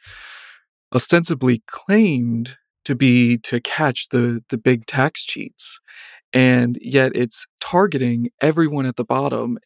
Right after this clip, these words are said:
and all those people are gonna need help to better understand their taxes. And yet when they go into the I R S to get help, to try to get clarity about what exactly is going on,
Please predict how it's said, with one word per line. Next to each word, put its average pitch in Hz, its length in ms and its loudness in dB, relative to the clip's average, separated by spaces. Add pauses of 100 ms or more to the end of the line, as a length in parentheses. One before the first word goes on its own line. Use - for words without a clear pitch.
and 131 260 2 (120)
all 185 200 2
those 170 240 -4
people 170 300 -4
are 127 60 0
gonna 135 200 2
need 123 300 4
help 147 380 -4 (100)
to 135 80 -4
better 127 320 0
understand 120 480 0
their 113 100 -2
taxes. 131 720 -6 (380)
And 127 200 4
yet 131 220 2
when 127 200 2
they 127 120 2
go 147 240 2
into 139 160 -8
the 127 160 -4
I 131 160 -2
R 123 140 0
S 135 300 -4
to - 120 -16
get - 260 0
help, 139 360 -2
to 131 100 -10
try 127 320 0
to 135 80 -4
get 131 200 -4
clarity 135 420 -2
about 113 380 -4
what 135 200 -2
exactly 131 480 -2
is 120 100 -6
going 123 300 0
on, 131 380 -2